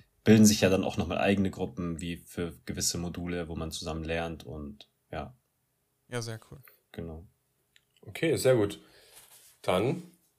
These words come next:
Speaker 3: haben wir, bevor wir gleich noch zu einem spannenden Thema kommen, nämlich deiner Study Story, noch einen
Speaker 1: Mhm.
Speaker 3: weiteren Partner vorbereitet. Und zwar ist es I'm Student. Und I'm Student bietet mit studiumfinden punkt com eine Plattform, auf der ihr euch über Universitäten und Hochschulen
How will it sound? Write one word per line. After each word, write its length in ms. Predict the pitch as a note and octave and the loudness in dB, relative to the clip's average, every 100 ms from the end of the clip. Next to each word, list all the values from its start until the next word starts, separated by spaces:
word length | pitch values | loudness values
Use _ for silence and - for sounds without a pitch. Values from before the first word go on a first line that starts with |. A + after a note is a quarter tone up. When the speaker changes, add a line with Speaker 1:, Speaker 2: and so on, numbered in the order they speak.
| _ | _
Speaker 3:
haben 320 | - A#2+ B2 | 0 4 6
wir, 200 | A#2 A2 | 8 6
bevor 380 | G#2+ G#2 - C3 | 6 2 4 6
wir 100 | C#3+ | 6
gleich 280 | B2 A2+ A2+ | 8 6 6
noch 180 | A2 G#2+ | 2 2
zu 180 | - G2 | 0 0
einem 560 | F#2+ F#2 F2+ F2+ F2+ | 2 2 2 0 -2
spannenden 520 | - - G2 G2 F#2+ F#2 | -2 2 6 6 4 2
Thema 280 | G2+ F#2+ | 2 2
kommen, 220 | F#2 A2 A#2+ | 2 2 4
nämlich 220 | F#2+ F#2 | 2 2
deiner 220 | F#2 F2+ | 2 2
Study 280 | - A2+ G2+ | 4 2 2
Story, 540 | - F2+ G2+ D3 - - | 4 6 6 4 -2 -4
noch 220 | G#2 G2 G2+ | 2 4 4
einen 80 | |
Speaker 1:
Mhm. 20 | F#2 | 6
Speaker 3:
weiteren 500 | G#2 G#2+ F#2+ F#2 - | 6 6 2 2 2
Partner 340 | A2 C#3 F#2 | 4 4 2
vorbereitet. 640 | G2 F2+ E2+ E2+ C3+ - - - - - - _ | 2 0 0 0 -2 -2 -14 -20 -20 -20 -20 _
Und 100 | G#2 | -2
zwar 180 | - A2+ | 6 6
ist 120 | A#2+ | 6
es 140 | B2 - | 2 6
I'm 200 | A2 A2+ | 6 6
Student. 440 | - A#2+ G2 D#3+ - - _ _ _ _ _ _ - - | 2 4 4 4 -2 -16 _ _ _ _ _ _ -20 0
Und 300 | G2+ G#2 - | 4 4 4
I'm 180 | A2 C3 | 6 6
Student 320 | C3+ B2+ B2 | 4 2 2
bietet 340 | A#2+ A#2+ A2 A2+ | 2 2 0 2
mit 200 | G#2 - | 2 2
studiumfinden 680 | - C3 A#2+ - C3+ - | 0 2 2 2 -2 -2
punkt 200 | B2 A#2 | -2 -2
com 280 | - A#2 A2+ - | 0 2 0 2
eine 260 | G2 G2+ | 4 4
Plattform, 640 | G2 - B2 - G2 G#2 - | 4 4 2 4 4 4 4
auf 220 | F#2+ - | 0 2
der 120 | G2+ | 6
ihr 100 | G2 | 6
euch 200 | G2 F#2+ | 6 0
über 220 | F#2+ F#2+ | 2 2
Universitäten 720 | G2 G2 F#2 F#2 - B2 A#2 A2+ | 4 2 0 -2 0 0 0 0
und 220 | B2+ - | 0 4
Hochschulen 580 | B2 - A#2+ A2+ A2+ | 2 2 4 4 4